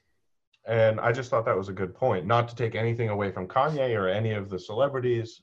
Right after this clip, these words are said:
but we just have this tendency to lift up celebrities in whatever context above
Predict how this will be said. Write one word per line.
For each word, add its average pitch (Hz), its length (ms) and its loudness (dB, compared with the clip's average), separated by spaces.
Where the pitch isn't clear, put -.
but 110 220 0
we 110 100 -4
just 127 280 -4
have 117 320 -2
this 104 200 -10
tendency 90 800 -10
to 113 100 -4
lift 107 520 -2
up 117 220 -2
celebrities 98 1160 -4
in 101 160 -6
whatever 107 360 2
context 95 840 -2
above 98 760 4